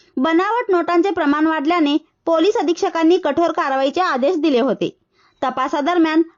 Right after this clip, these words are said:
पोलीस अंमलदार संतोष बर्गे व प्रदीप पाटील यांना नारायण टॉकीज परिसरात बनावट नोटा विक्रीसाठी येणार असल्याची माहिती मिळाली.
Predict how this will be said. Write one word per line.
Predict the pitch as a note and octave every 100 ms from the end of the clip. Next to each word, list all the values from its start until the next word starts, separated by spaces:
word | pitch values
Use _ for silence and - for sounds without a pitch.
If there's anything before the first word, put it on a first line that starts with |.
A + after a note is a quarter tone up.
| -
पोलीस | E4 F4+ A4
अंमलदार | A4 F#4 F#4 F#4+
संतोष | F#4+ C#4 D4 D#4
बर्गे | C#4+ D4 C4+ F4 G4+ _ D#4
व | E4+
प्रदीप | D#4+ C4+ D#4+ E4
पाटील | C#4+ A#3+ F#3+ - _ _ _
यांना | D4 E4 G4+
नारायण | G#4+ E4+ C#4 D#4+ G#4
टॉकीज | F#4 F#4+ G4+
परिसरात | G4+ D4 D#4 F4 D#4+
बनावट | C4+ C4+ C#4+ E4+
नोटा | E4 E4+ F4+
विक्रीसाठी | C#4 B3 C4+ D4 E4+ E4
येणार | F#4 B3+ B3 C#4+
असल्याची | F4+ D#4 D#4 G4+
माहिती | G4 C4+ C4+
मिळाली. | B3+ G#3 F#3